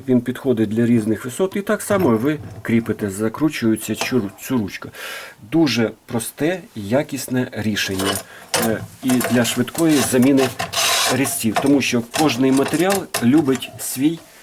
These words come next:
е, різець. І, звісно, треба експериментувати.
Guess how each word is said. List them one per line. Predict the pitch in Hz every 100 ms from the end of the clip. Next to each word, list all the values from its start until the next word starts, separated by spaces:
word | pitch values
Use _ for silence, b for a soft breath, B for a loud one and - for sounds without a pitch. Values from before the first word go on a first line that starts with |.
| B 120
е, | 117 113 127
різець. | 147 104 104 98 -
І, | 135
звісно, | 127 196 196 123 117 B -
треба | 170 165
експериментувати. | 147 - 127 120 107 101 92 - 98